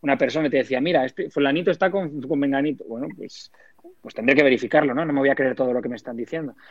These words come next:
Pues aquí es igual, pero en el mundo digital. Y yo creo que técnicamente querer poner vallas al campo, querer identificar bulos, querer evitar que la información se mueva,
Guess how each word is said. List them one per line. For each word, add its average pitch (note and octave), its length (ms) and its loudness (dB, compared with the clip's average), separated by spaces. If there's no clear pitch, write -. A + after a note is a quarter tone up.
Pues C#3+ 140 4
aquí D3+ 160 4
es G3+ 100 0
igual, D#3 280 -6
pero D#3 120 -4
en C#3+ 40 0
el C#3 80 -2
mundo D#3+ 180 2
digital. A#2+ 440 -2
Y C3+ 100 -6
yo E3+ 140 4
creo E3 180 0
que B2+ 100 -4
técnicamente D3 640 -4
querer C#3+ 240 -2
poner E3 200 -2
vallas D3+ 220 0
al D3 100 -2
campo, A2+ 340 -10
querer D3 360 0
identificar D3 580 4
bulos, C#3 400 6
querer C#3+ 260 4
evitar D3+ 340 0
que - 80 -6
la D3+ 60 -2
información C3 340 -6
se C3+ 140 -6
mueva, C3 640 0